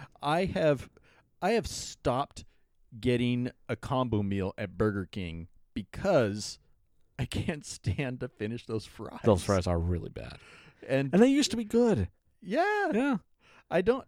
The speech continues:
Speaker 1: I don't know what happened. Maybe they switched to some different kind of brand of potato or something. But, um, yeah, man, I just, I don't dig the Burger King fries.
Speaker 2: No.
Speaker 1: And my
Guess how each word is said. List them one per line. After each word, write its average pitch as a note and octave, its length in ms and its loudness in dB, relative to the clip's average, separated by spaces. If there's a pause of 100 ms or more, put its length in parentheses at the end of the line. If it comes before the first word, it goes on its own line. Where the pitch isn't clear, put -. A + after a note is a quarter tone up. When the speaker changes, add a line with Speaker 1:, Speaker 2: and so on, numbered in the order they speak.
Speaker 1:
I A#2+ 140 -2
don't D3 240 2
know F#3+ 120 2
what G3 200 0
happened. G3 580 -6
Maybe D3 320 -2
they D#3 480 -2
switched - 480 -4
to C#3 100 -4
some C#3+ 300 -8
different C#3+ 380 -8
kind C#3+ 260 -6
of B2+ 240 -8
brand B2 300 0
of - 80 -6
potato C3 500 -2
or C#3+ 140 -4
something. C#3+ 460 -8
But, A2 180 -2 (160)
um, G2 280 -4 (460)
yeah, D3+ 240 -6
man, A#2+ 380 -6
I C3 100 -6
just, C3+ 280 -12 (760)
I A#2+ 180 -10
don't D3+ 240 -4
dig C3 220 -6
the B2 60 -6
Burger A2 320 -2
King G#2 240 -8
fries. G2 400 -4
Speaker 2:
No. G#2+ 240 0
Speaker 1:
And G2 520 -6 (380)
my G#2+ 640 0